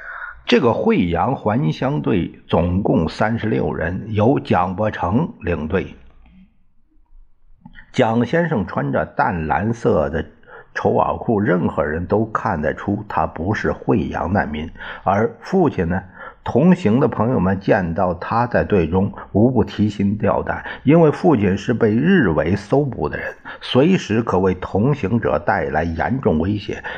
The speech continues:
当时所有的车辆都被日军征用了，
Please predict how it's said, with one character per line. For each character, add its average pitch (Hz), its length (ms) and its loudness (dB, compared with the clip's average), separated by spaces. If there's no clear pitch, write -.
当 104 220 0
时 98 140 -2
所 92 320 -4
有 90 180 -2
的 85 140 -2
车 - 180 -4
辆 85 260 -2
都 101 160 -2
被 98 160 -2
日 117 420 0
军 101 260 2
征 110 220 2
用 104 180 0
了， - 160 -10